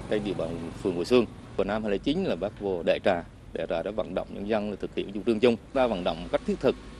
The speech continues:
thiết thực nhân dân biết được cái chủ trương này đúng hay sai.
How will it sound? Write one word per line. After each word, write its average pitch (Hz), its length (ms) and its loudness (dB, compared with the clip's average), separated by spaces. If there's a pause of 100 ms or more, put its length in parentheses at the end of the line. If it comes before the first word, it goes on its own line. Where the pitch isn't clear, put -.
(180)
thiết 147 120 -8
thực - 180 2
nhân 107 140 -4
dân 117 220 0
biết 220 160 6 (100)
được 92 180 2 (160)
cái 120 60 0
chủ 101 140 -2
trương 117 240 4
này 87 140 0
đúng 110 160 0
hay 147 100 -4
sai. 123 200 -4